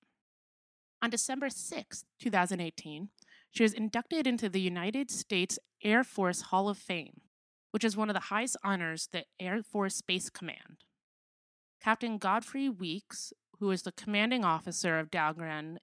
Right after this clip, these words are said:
in twenty eighteen, said this of Gladys. "She rose through the ranks, worked on the satellite geodesy,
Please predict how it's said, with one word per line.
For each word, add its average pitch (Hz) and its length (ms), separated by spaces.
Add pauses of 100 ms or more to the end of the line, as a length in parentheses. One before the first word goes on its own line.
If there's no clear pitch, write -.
(100)
in 160 280
twenty 170 400
eighteen, 202 520 (180)
said 190 320
this 226 220
of 196 160
Gladys. - 540 (560)
"She 247 200
rose 254 400
through 285 300
the 285 140
ranks, 175 540
worked 226 580 (120)
on 208 200
the 190 80
satellite 254 840 (440)
geodesy, 190 840